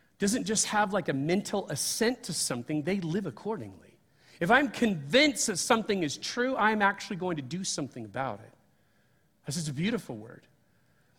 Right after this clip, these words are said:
And it made me think of some of the words that we're all guilty of. This is not like, "Oh my gosh, I can't believe you said this about something." We all use these words, but I don't think the words we use for what this passage identifies are people who are outside the family of God. I don't think they're often helpful.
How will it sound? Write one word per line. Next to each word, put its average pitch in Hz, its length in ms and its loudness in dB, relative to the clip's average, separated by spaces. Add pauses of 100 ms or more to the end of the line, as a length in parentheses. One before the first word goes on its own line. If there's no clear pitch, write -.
(140)
And 208 120 6
it 240 60 8
made 339 120 6
me 330 120 4
think 294 260 2
of 214 120 2
some 262 260 4
of 277 40 2
the 247 80 0
words 202 540 4
that 196 180 6
we're 226 160 4
all 226 220 10
guilty 170 400 2
of. 135 100 4
This 165 160 2
is 202 100 2
not 202 200 6
like, 185 180 4
"Oh 202 80 2
my 190 140 2
gosh, 175 280 4
I 175 40 -2
can't 180 200 -2
believe 175 220 -2
you 170 180 -4
said 180 280 2
this 208 180 -4
about 143 220 -2
something." 214 200 -2
We 233 120 4
all 262 240 8
use 180 240 -2
these 135 180 -4
words, 170 400 -4 (260)
but 226 120 6
I 233 60 6
don't 311 220 4
think 302 300 2
the 247 80 2
words 220 420 2
we 247 120 4
use 226 640 4 (220)
for 247 100 6
what 247 160 6
this 240 140 2
passage 262 520 4
identifies 214 600 4
are 220 60 4
people 262 300 2
who 240 140 6
are 220 120 6
outside 247 680 6
the 226 60 0
family 226 280 2
of 180 80 -2
God. 247 280 4 (180)
I 226 100 8
don't 285 160 2
think 262 200 4
they're 269 220 8
often 262 360 6
helpful. 226 520 0